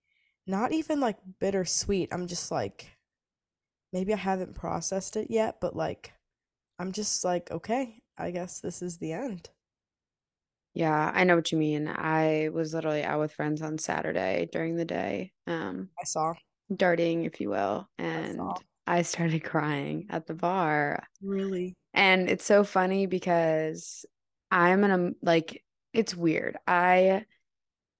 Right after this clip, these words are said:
Speaker 2: am definitely an emotional person in the sense that I feel my emotions,
Speaker 1: Mm-hmm.
Speaker 2: um,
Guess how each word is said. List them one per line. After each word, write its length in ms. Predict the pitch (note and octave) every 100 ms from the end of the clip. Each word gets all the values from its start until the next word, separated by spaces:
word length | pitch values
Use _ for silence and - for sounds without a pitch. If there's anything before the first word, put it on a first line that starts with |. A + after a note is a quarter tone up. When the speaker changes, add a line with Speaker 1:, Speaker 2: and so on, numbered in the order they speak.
| -
Speaker 2:
am 200 | G#3+ F#3+
definitely 680 | - F3+ E3 G#3+ G#3+ A3+ -
an 100 | G3
emotional 520 | F3 E3+ D#3 D#3 F3+
person 360 | E3+ F#3 F3 F#3+
in 80 | F3
the 100 | E3
sense 280 | D#3+ D#3+ -
that 100 | D#3
I 100 | D3+
feel 300 | - D#3+ D#3
my 160 | D#3+ E3
emotions, 920 | F3 F3 F3+ A3 A3 A3+ A3+ - - -
Speaker 1:
Mm-hmm. 100 | -
Speaker 2:
um, 580 | E3 D#3 D3+ D#3+ -